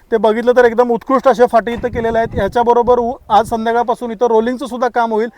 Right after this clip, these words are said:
आणि रोलिंगचं काम झाल्यानंतर मला, आम्हाला सगळ्या मंडळींना एवढी खात्री आहे की बाबा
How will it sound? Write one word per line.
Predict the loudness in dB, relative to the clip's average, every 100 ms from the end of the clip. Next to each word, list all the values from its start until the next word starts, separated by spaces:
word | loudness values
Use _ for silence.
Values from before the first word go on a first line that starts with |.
| _ _
आणि | -2 0
रोलिंगचं | 4 4 4 -4 0
काम | 0 2
झाल्यानंतर | 0 0 -2 0 0 0
मला, | -2 0 2
आम्हाला | 2 2 0 0
सगळ्या | -2 2 2
मंडळींना | 2 4 4 4
एवढी | 0 -2 -2
खात्री | -2 2
आहे | 2 2
की | _ _ -8 2
बाबा | 4 6